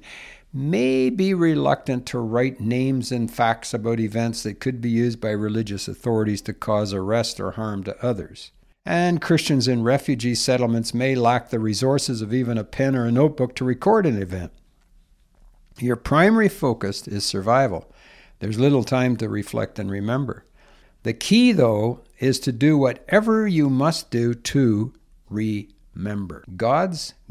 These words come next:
goodness and remember his provision and remember his faithfulness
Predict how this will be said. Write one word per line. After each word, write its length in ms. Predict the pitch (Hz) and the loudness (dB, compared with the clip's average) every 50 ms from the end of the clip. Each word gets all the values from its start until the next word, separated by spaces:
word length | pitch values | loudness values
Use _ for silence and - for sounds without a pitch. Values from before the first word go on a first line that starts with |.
| 104 98 | -10 -4
goodness 560 | 104 135 143 143 156 160 170 156 - - - - | 0 0 0 0 -2 -4 -6 -8 -12 -18 -12 -6
and 200 | 117 110 107 101 | -4 -4 -2 -2
remember 520 | 101 101 98 98 120 143 156 160 156 143 | -4 -4 -2 -2 0 0 0 0 0 0
his 260 | 107 127 117 104 - | -2 -2 -2 -4 -4
provision 760 | - - - 101 98 95 123 151 151 147 160 151 143 139 - - - | -8 -10 -8 -8 -4 0 0 0 0 0 -2 -2 -4 -4 -6 -8 -6
and 160 | 107 101 95 | -6 -4 -4
remember 500 | 98 95 92 101 135 160 180 170 151 123 | -4 -4 -2 0 0 0 0 0 -2 -4
his 260 | - 120 107 95 - | -4 -4 -6 -6 -8
faithfulness 720 | - - 113 113 117 113 - 110 107 107 107 101 - - | -8 -6 -4 -4 -4 -4 -6 -8 -8 -6 -8 -8 -10 -14